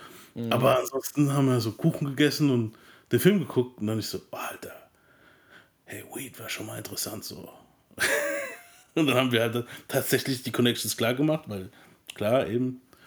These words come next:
Speaker 1: Mhm.
Speaker 2: Und ja, probiert und so und dann, ja, okay, Friday war dann so mein Film so.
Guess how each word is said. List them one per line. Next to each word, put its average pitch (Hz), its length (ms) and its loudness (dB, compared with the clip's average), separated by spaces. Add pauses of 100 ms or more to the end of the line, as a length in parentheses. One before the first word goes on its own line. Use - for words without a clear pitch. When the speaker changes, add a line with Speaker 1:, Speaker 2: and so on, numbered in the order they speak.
(360)
Speaker 1:
Mhm. 110 340 -8 (600)
Speaker 2:
Und 127 240 4
ja, 151 400 4 (320)
probiert 185 480 4
und 160 80 2
so 151 240 4
und 131 100 4
dann, 117 240 2
ja, 135 220 0
okay, 131 460 0 (280)
Friday 120 500 2
war 110 120 4
dann 107 160 2
so 107 100 0
mein 98 240 -2
Film 90 300 -4
so. 80 180 -16